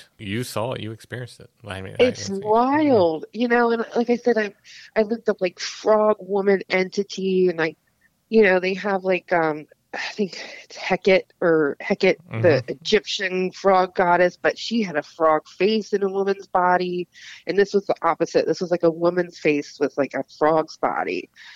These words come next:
Speaker 2: but she
Speaker 1: Interesting.
Speaker 2: was standing up. So, but her legs were still bent like a frog,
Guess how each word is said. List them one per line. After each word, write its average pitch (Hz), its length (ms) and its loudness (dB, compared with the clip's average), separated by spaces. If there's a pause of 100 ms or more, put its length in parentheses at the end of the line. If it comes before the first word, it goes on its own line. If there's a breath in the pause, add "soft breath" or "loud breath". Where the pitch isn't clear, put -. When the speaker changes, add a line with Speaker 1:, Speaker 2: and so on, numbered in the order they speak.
(120)
Speaker 2:
but 175 160 0
she - 160 0
Speaker 1:
Interesting. 151 180 4
Speaker 2:
was - 240 -6 (300)
standing 196 880 0 (460)
up. 165 320 2 (440 loud breath)
So, 185 160 2
but - 160 -2
her 185 160 2
legs 170 400 0
were 185 120 0
still 170 300 0
bent 156 600 -8
like 160 180 -2
a 135 80 -6
frog, 139 540 2